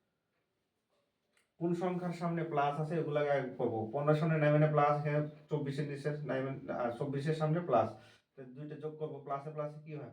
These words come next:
প্লাস। তো কত হবে? নয়, দুই আর কি তিন, থার্টি নাইন।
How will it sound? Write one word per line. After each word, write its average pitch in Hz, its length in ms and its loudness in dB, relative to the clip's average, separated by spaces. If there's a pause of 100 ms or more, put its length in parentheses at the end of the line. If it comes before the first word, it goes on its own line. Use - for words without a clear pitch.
প্লাস। 127 240 6 (1700)
তো - 80 -20
কত 131 180 0
হবে? 120 260 4
নয়, 143 360 6 (680)
দুই 147 560 0
আর 123 180 2
কি 123 120 -2
তিন, 113 440 -4
থার্টি 127 260 -2
নাইন। 107 220 -2